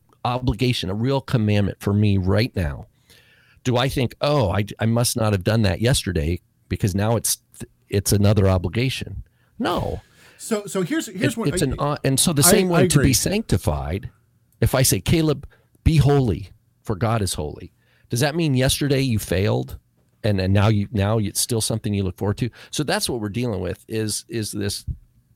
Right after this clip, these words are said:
Speaker 1: this nature of obligation to, to walk in the fullness of what God's will is for us, but that we're in this world where we're living a life and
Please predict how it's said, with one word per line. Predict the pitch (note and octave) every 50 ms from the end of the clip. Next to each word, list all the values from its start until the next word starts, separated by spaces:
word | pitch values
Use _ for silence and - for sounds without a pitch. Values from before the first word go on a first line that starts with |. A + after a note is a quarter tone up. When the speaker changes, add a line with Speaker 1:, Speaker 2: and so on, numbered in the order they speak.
| _ _ _
Speaker 1:
this | - G2+ - -
nature | C3 C3 C3+ C#3 - C3 G#2
of | F#2 C#2+ -
obligation | - A2 B2 C#3 D3 B2 G#2+ G#2+ G#2 - - G#2+ G2 F#2
to, | - - F#2 F#2 F#2 F2+ - - -
to | - - F2+ E2+
walk | E2+ E2 E2 F2 G2+ - - -
in | A#2+ G2
the | F#2 E2+
fullness | - - - G2 G2+ G#2+ G#2 - -
of | G#2 E2+ F2
what | F#2+ F#2 F2 F#2 F#2+ F2+ - - _ _ _ _ _ _ _ _ -
God's | F#2 E2+ F2 - -
will | - G2+ A#2+ B2+ A2
is | F2+ -
for | - - - D#2+ D#2
us, | D#2 D#2+ F2+ F#2 - - - - - - - - - _ _ _
but | - G#2+ - -
that | - A#2+ A2+ - - _
we're | - A#2 B2 A2 A2+ A#2 A#2
in | A#2 C3
this | B2+ A#2 A2 - - G#2 -
world | A2+ A#2 C3+ D3 C3+ G#2 G2
where | G2 F#2+ G2
we're | G2 G2 G2 G2 F#2+ G2 - - -
living | - A2+ A#2 A#2+ C3+ C#3+
a | A#2 F2+
life | F2 E2+ E2 E2+ G#2 A2+ - - - -
and | A2 A2 A#2 -